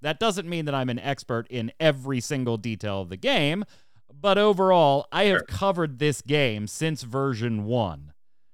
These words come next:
Speaker 2: Mm-hmm.
Speaker 1: and never frickin' stopped. The outlet has just changed. That's it. So I consider
Speaker 2: Yeah.
Speaker 1: myself well-versed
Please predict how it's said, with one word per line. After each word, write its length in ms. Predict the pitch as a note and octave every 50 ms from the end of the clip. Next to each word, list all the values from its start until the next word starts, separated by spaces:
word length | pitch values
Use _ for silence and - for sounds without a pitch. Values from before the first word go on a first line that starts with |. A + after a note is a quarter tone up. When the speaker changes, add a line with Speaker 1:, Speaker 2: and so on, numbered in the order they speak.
| - - - -
Speaker 2:
Mm-hmm. 240 | A#2+ G#2+ F2+ E2+ C#3 F#3
Speaker 1:
and 300 | - B2+ A#2 A2+ A2 A2
never 520 | A#2+ D3 D3+ C#3 A2+ G#2+ A2 F#2+ F2+ E2+ - - - - - -
frickin' 400 | - C#3+ B2+ - - A2 F2+ F2
stopped. 760 | E2+ - - - - - - C3 A2+ F#2 D#2+ - - - - - - G2+
The 160 | C#3 C3+ - - -
outlet 560 | D3 D3+ D3+ D#3 - - C3 A#2 G2+ F#2 - G2+
has 180 | G#2+ A2+ F#2+ F#2
just 280 | - A2 G2+ - -
changed. 420 | - - A#2+ G2 F#2+ F2 E2 D2+ E2
That's 300 | A#2+ B2 B2+ A#2 - A2+
it. 240 | G#2+ F#2 D2 - -
So 100 | - G3
I 100 | B3+ C4+
consider 440 | - C#4 A#3 - - G#3 F#3 E3+ D#3
Speaker 2:
Yeah. 80 | C#3+
Speaker 1:
myself 420 | C#3+ C3+ B2+ - C#3+ B2+ A#2 A2+ - - - - -
well-versed 920 | - G2 G#2 A2+ B2+ D#3+ F#3 G3 E3 F3+ F3 B2+ G2+ F2+ E2 - - -